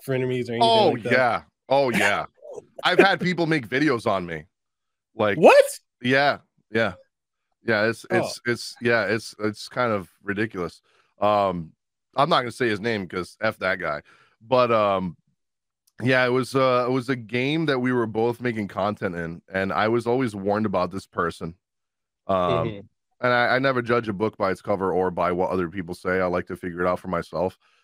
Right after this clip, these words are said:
Speaker 2: But then I remember watching one of this person's videos, and he was, like, roasting one of my other content creator friends on
Speaker 1: Mm-hmm.
Speaker 2: this video,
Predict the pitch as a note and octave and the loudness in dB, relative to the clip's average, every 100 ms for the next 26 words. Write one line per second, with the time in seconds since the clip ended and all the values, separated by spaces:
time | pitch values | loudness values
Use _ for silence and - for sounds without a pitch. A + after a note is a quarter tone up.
0 | _ A#2 A#2+ C3+ C3+ B2 B2 A#2 G#2 G2 | _ -4 0 2 2 2 0 0 2 0
1 | G#2+ G2+ G2+ F#2+ F2+ - G2+ F#2+ F#2+ D#2+ | 0 -2 -2 -2 -4 -4 -4 -4 -8 -8
2 | F2+ F#2 F2+ F2+ - F#2+ F#2+ F2 F2+ F2+ | -4 -2 -2 -4 -6 -4 -4 -4 -4 -4
3 | E2+ F#2+ G2 - G2 F2+ F#2 F#2 F2 F2 | -4 -4 -4 -6 -8 -4 -2 0 -2 -2
4 | F2+ F2+ - F2+ F2+ F#2 - G2 F#2 G2 | -4 -6 -4 -6 -4 -10 -4 -4 -2 -2
5 | G2+ A2 _ _ _ _ _ _ - C3 | -4 -4 _ _ _ _ _ _ -8 -2
6 | A2+ A2 G#2+ F#2 F#2+ G2 G#2+ B2 | 2 2 0 0 0 2 0 -2